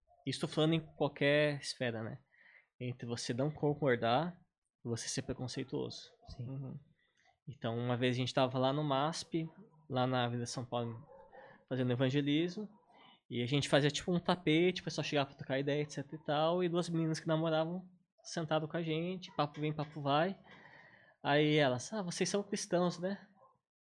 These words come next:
Speaker 1: E a gente, ah, somos, né? Ah, que eu achei legal, porque eu sei que vocês não concordam com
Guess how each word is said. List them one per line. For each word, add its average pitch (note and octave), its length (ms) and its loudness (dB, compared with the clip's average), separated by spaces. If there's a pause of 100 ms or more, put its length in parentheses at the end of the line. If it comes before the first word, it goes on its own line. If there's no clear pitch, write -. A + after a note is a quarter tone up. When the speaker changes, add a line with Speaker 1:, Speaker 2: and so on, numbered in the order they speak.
(140)
Speaker 1:
E C3+ 40 -2
a C3 40 -2
gente, D3 280 -2
ah, C#3+ 180 -2 (260)
somos, D3+ 420 4
né? D3+ 200 0 (600)
Ah, F#3 280 0
que - 100 -10
eu F3 40 6
achei F3 200 2
legal, E3+ 520 4
porque E3 280 0
eu D#3+ 100 6
sei E3+ 220 2
que E3 100 -8
vocês D3+ 320 -2
não D3 120 2
concordam C3+ 680 2
com B2 640 2